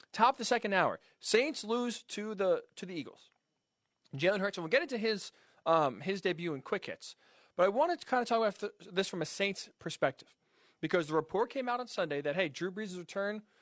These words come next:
eh, maybe not as, you know, quick as we had thought. You know, he was supposed to come back, or was,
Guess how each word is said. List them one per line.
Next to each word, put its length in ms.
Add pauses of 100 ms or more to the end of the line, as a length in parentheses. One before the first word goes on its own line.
(280)
eh, 300
maybe 340
not 300
as, 260
you 80
know, 400
quick 240
as 100
we 100
had 100
thought. 280 (400)
You 60
know, 140
he 120
was 120
supposed 300
to 40
come 240
back, 380 (320)
or 200
was, 220